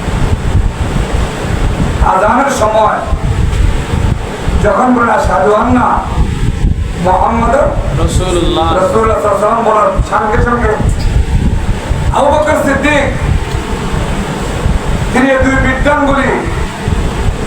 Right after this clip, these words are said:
Speaker 1: ঠোঁটের মধ্যে লাগিয়ে জোরে চুমু দিয়ে এই নবীজির নাম মোবারক চোখের মধ্যে লাগাই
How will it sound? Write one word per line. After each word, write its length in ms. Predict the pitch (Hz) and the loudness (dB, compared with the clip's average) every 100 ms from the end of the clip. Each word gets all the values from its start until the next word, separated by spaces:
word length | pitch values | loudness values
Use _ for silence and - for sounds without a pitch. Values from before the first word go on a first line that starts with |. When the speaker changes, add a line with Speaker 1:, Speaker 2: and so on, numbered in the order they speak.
| - - | -4 0
Speaker 1:
ঠোঁটের 280 | 226 262 285 | 0 2 2
মধ্যে 180 | 294 277 | 2 2
লাগিয়ে 380 | 262 247 226 | 2 2 0
জোরে 360 | 190 254 262 254 | 2 2 2 2
চুমু 240 | 262 285 | 2 0
দিয়ে 320 | 294 269 240 - - - - - - - - - - - - - - | 2 0 0 -2 -6 -8 -8 -8 -2 0 0 -2 -4 -2 0 0 0
এই 80 | 214 | 0
নবীজির 360 | 220 226 254 262 | 2 0 0 2
নাম 240 | 277 294 | 2 2
মোবারক 420 | 294 262 - - | 2 2 0 0
চোখের 220 | 254 269 | 0 2
মধ্যে 160 | 285 277 | 2 0
লাগাই 320 | 214 254 - | 0 0 -2